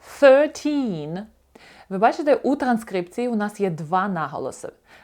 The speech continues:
В англійській мові наголос ставиться перед наголошеним складом. І в нас є два наголоси. І бачите, як ми чика-, читаємо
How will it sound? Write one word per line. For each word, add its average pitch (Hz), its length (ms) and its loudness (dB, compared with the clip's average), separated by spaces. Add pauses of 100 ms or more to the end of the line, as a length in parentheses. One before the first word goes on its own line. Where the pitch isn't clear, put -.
В 196 60 -6
англійській 170 420 -6
мові 202 240 -6
наголос 202 380 -6
ставиться 175 540 -8 (140)
перед 165 380 -6
наголошеним 147 520 -12
складом. - 380 -16 (220)
І 165 40 -14
в - 20 -10
нас 175 180 -8
є 226 80 0
два 294 180 4
наголоси. 151 520 -2
І 156 40 -10
бачите, 196 280 -4
як 190 100 0
ми 175 60 -4
чика-, - 300 -12
читаємо 156 540 -6